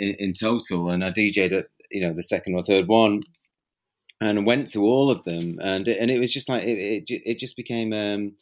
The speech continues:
you know, a club that changed. I, I, you know, I've been involved in, like, the Hacienda and, uh, or, you know, going to the Hacienda, and that was kind of like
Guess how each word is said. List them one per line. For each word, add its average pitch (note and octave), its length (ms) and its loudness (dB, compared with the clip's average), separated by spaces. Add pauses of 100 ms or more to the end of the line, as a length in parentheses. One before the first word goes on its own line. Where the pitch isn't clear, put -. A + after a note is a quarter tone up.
(760)
you B2 80 -2
know, A#2 120 4
a G#2 100 0
club A#2+ 280 0
that - 180 -4
changed. A2+ 560 0 (220)
I, B2+ 60 0
I, C#3 160 0
you B2 80 0
know, G#2+ 80 4
I've G2 100 0
been A2 160 4
involved G#2+ 380 0
in, G2+ 240 -4
like, G2 160 -2
the G2 60 -2
Hacienda F#2+ 920 0
and, F#2 320 -6
uh, F#2+ 220 -4
or, F#2+ 240 -2
you G#2 80 0
know, F2+ 80 -2
going G2+ 240 2
to G2+ 120 -6
the F#2+ 80 -4
Hacienda, G2 600 0
and F#2 140 0
that G#2 100 -2
was G2+ 140 -4
kind G#2 180 -2
of F2+ 60 -8
like F#2+ 260 -2